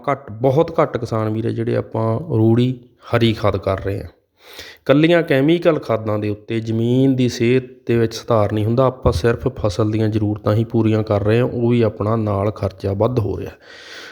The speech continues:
ਸੋ ਬੇਨਤੀ ਹੈ, ਅਪੀਲ ਹੈ ਕਿ ਜਿਹੜੇ ਕਿਸਾਨ ਵੀਰਾਂ ਦਾ ਸਰਦਾ ਹੈ, ਕਿਰਪਾ ਕਰਕੇ, ਕਿਉਂਕਿ ਆਪਾਂ ਥੋੜ੍ਹਾ ਜਿਹਾ ਦੇਖਿਆ ਦੇਖੀ ਵੀ ਇਹ ਟ੍ਰੈਂਡ ਵੱਧ ਗਿਆ ਪਿਛਲੇ ਸਾਲ, ਕਿਉਂਕਿ ਇੱਕਦਮ ਤਾਂ ਇੰਨੀ ਮੱਕੀ ਦੀ ਡਿਮਾਂਡ, ਖਾਸ ਤੌਰ 'ਤੇ ਅਚਾਰ ਵਾਸਤੇ ਜਿਹੜੀ ਤੁਸੀਂ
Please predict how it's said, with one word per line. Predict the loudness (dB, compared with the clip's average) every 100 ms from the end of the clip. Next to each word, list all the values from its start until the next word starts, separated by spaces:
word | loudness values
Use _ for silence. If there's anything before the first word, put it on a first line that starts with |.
| -4
ਸੋ | 0
ਬੇਨਤੀ | 4 4 4 2 2 4 4
ਹੈ, | 4 2
ਅਪੀਲ | -2 -4 -2 0
ਹੈ | -2
ਕਿ | 0 -2 0 -2 -8 -20 -20 _ _
ਜਿਹੜੇ | 2 4 6 4
ਕਿਸਾਨ | 2 2 4
ਵੀਰਾਂ | 2 2 0
ਦਾ | -2
ਸਰਦਾ | -2 -2 0 0 -2
ਹੈ, | -2
ਕਿਰਪਾ | -6 -2 0
ਕਰਕੇ, | 2 0 -2 -8 0 4 4 2 -2 -6 -10 _
ਕਿਉਂਕਿ | -4 0 4 4
ਆਪਾਂ | 4 0 0 0 -2
ਥੋੜ੍ਹਾ | -2 0 0 2
ਜਿਹਾ | 2
ਦੇਖਿਆ | 0 0 2
ਦੇਖੀ | 0 0 0
ਵੀ | 2
ਇਹ | 0
ਟ੍ਰੈਂਡ | 0 0 4
ਵੱਧ | 2
ਗਿਆ | 2 0
ਪਿਛਲੇ | 0 0 2
ਸਾਲ, | 2
ਕਿਉਂਕਿ | 0 0 2
ਇੱਕਦਮ | 0 2 0 2
ਤਾਂ | 2
ਇੰਨੀ | 2 2
ਮੱਕੀ | 0 0
ਦੀ | 0
ਡਿਮਾਂਡ, | 0 0 0 -4 -8 -20 -20 -20 -6
ਖਾਸ | 0 2 2
ਤੌਰ | 2 2
'ਤੇ | 2 -4
ਅਚਾਰ | 2 4 4 4
ਵਾਸਤੇ | 4 2 -2 -6
ਜਿਹੜੀ | -4 -4
ਤੁਸੀਂ | -6 -8